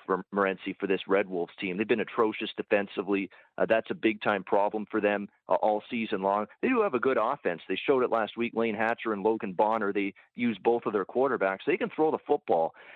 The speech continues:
I'm a little bit concerned about App State here, Morency, in this spot, laying double digits. They haven't played since September twenty-sixth. That's nearly a full month without playing a football game due to covid nineteen issues.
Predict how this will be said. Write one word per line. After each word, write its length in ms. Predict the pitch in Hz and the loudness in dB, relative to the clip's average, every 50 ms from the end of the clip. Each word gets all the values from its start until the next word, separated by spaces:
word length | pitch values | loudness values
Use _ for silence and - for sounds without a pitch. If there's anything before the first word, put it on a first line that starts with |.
| - - - _ _ | -20 -20 -20 _ _
I'm 160 | - 143 185 | 0 2 2
a 40 | 240 | 2
little 180 | 233 240 226 214 | 2 2 2 2
bit 160 | 202 202 - | 0 0 -2
concerned 400 | - 165 - - 165 170 196 190 | -4 -4 -2 0 0 2 2 0
about 240 | 151 - 110 101 - - _ - | 0 0 0 -2 -2 -6 _ -2
App 240 | 113 120 143 - - - | 0 0 0 -2 -6 -4
State 300 | - 101 98 95 90 - | 0 0 0 0 -2 -4
here, 360 | - 98 98 92 90 78 - _ - | -2 -2 0 0 -2 -4 -10 _ -2
Morency, 420 | 107 107 104 101 101 95 - 110 101 | 0 2 2 2 0 -2 -4 -4 -4
in 140 | 95 95 | -2 -2
this 140 | 98 113 117 - | -2 -4 -4 -6
spot, 420 | - - - 117 110 95 82 - - _ _ _ _ _ | -4 0 2 2 2 2 0 -4 -10 _ _ _ _ _
laying 380 | - 104 120 120 117 113 110 95 | 0 2 2 2 2 -2 0 0
double 260 | 113 110 101 104 101 | 0 0 2 0 -2
digits. 380 | 87 - 101 101 95 85 - - - | 0 0 0 0 0 -4 -10 -4 -4
They 80 | 85 - | -2 0
haven't 320 | - 127 151 175 - - | 2 0 0 0 -6 -2
played 300 | - 143 135 131 131 123 - | 0 2 2 2 0 -2 -6
since 140 | - 120 - - | -10 -10 -8 -8
September 420 | - 107 - - 127 117 117 117 127 | -8 -8 -4 -2 -2 0 2 0 0
twenty-sixth. 720 | - - 123 123 120 120 117 - - 107 101 - - - - - _ _ - | 0 0 0 0 0 -2 -6 -2 0 0 0 0 -4 -12 -16 -18 _ _ -4
That's 180 | - - - | -4 -4 -2
nearly 300 | - 113 113 117 113 110 | -2 0 2 2 2 2
a 60 | 104 90 - - | 0 -2 -2 -2
full 180 | - 127 135 135 | 0 0 0 2
month 240 | 123 117 117 - - - | 2 0 0 -2 0 0
without 280 | 110 104 107 110 - _ - | 2 2 2 2 0 _ 0
playing 240 | 117 113 110 107 98 | 0 0 2 0 -2
a 40 | - - | -2 -4
football 380 | - 101 - - 92 90 82 | -4 -6 0 2 2 2 2
game 320 | 78 82 82 82 85 98 98 | 0 -2 -4 -4 -6 -6 -4
due 160 | - 107 101 | -2 -2 0
to 80 | 95 | 0
covid 340 | - - 110 107 95 104 90 | 0 0 0 0 0 -2 -4
nineteen 460 | 104 98 95 98 - - 101 98 95 | -4 -4 -6 -6 -6 -8 -6 -4 -2
issues. 420 | 87 82 - - - 98 104 101 | -2 -4 -4 -4 -4 -4 -4 -4